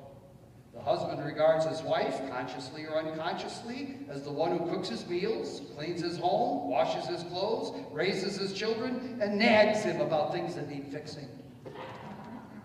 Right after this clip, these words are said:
And the wife regards him as the one who brings home a paycheck, mows the lawn, repairs leaky faucets, and puts his feet up on her good coffee table." And the God-designed union of bodies becomes not a celebration of their oneness,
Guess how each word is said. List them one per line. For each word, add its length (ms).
And 160
the 80
wife 320
regards 500
him 160
as 160
the 100
one 180
who 80
brings 280
home 180
a 100
paycheck, 720
mows 320
the 80
lawn, 460
repairs 600
leaky 300
faucets, 580
and 160
puts 240
his 240
feet 240
up 160
on 160
her 200
good 120
coffee 360
table." 140
And 140
the 60
God-designed 840
union 300
of 100
bodies 440
becomes 420
not 220
a 80
celebration 720
of 100
their 140
oneness, 520